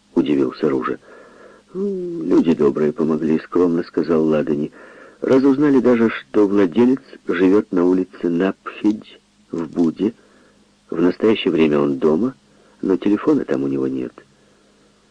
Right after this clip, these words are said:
«Салаи», — распорядился Ружа, — «пошли ребят за владельцем квартиры.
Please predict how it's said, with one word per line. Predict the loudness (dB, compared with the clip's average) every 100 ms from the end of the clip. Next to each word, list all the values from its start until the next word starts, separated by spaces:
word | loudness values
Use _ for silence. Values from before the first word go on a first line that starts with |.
| _ _ _ _ _ -18 -6
«Салаи», — | 0 0 0 -2 -6 -10 -20 _ _ _ _
распорядился | -4 -4 -2 0 0 0 -2
Ружа, — | -4 -4
«пошли | -4 -6 -2 0
ребят | 0 0 -2 -6 -20 -20 -20 -12
за | -4 -2
владельцем | 0 0 0 -4 -8 -6
квартиры. | -6 -6 -4 -6